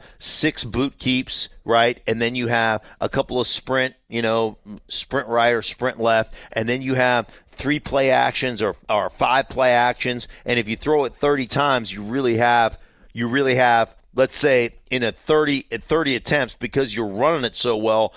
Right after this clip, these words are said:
and because you're booting it and because you're play action it and you're run action and, and then play action, and, and let's say you have a total of ten out of those thirty attempts that it's actually truly five one-on-ones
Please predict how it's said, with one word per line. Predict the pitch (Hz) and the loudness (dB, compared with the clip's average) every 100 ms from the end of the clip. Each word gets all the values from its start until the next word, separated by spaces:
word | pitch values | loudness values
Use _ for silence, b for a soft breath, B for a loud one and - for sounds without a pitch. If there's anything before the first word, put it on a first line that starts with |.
| B B | B B
and | 101 | -4
because | 123 101 | -4 -2
you're | 104 | -4
booting | - 151 170 110 | 0 0 0 -2
it | 107 - | -4 -4
and | 110 | -8
because | 107 131 120 - | -4 -2 -2 -4
you're | 104 | -6
play | - 160 165 | -2 0 2
action | 127 120 - 104 | 2 0 -2 -4
it | 104 - | -4 -4
and | 113 | -6
you're | 107 104 | -4 -4
run | 131 165 | -2 0
action | 156 143 - 123 117 | 0 0 -4 -6 -6
and, | 113 107 - | -6 -6 -4
and | 110 110 | -4 -2
then | 113 95 | -2 -2
play | 139 180 | 0 4
action, | 127 104 - 113 104 B B B | 4 2 -2 -4 -6 B B B
and, | - 113 107 | -2 -2 -2
and | 123 | 0
let's | 131 139 | 0 0
say | - 147 | 0 -2
you | 139 135 | 0 2
have | 127 120 - b b - | 4 2 -2 b b -6
a | 117 | -6
total | - 156 139 110 | -2 0 0 0
of | 90 - | -2 -8
ten | - 170 151 110 | -2 0 2 0
out | 107 | 0
of | 113 | -2
those | 101 - | -4 -4
thirty | 156 147 113 | -2 0 0
attempts | 104 131 123 - | 0 -2 -4 -4
that | 117 | -4
it's | 107 - - | -4 -8 -2
actually | 127 - 131 | -2 -2 -8
truly | 104 - 156 123 | -6 -4 -2 -2
five | 104 123 120 101 | -2 2 2 2
one-on-ones | 113 113 104 123 107 - | 0 0 0 0 -2 -6